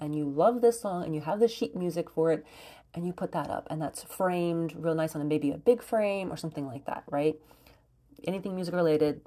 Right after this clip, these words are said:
that's another great way to add some interest to your walls and show off your personality. Um, number eleven, oars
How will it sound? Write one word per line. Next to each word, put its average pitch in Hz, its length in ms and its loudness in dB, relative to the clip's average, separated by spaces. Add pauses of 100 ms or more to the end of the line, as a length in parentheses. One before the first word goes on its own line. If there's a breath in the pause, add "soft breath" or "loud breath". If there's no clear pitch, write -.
that's - 120 -6
another 151 200 -2
great 135 200 -2
way 95 320 -2
to - 180 -6
add 135 160 -4
some - 140 -14
interest - 280 -14
to - 100 -12
your - 80 -8
walls - 360 -6
and 180 140 -10
show - 80 -6
off 190 100 -4
your - 60 -20
personality. - 560 -6 (960 loud breath)
Um, 151 520 4
number 180 220 2
eleven, 165 500 4
oars 170 760 8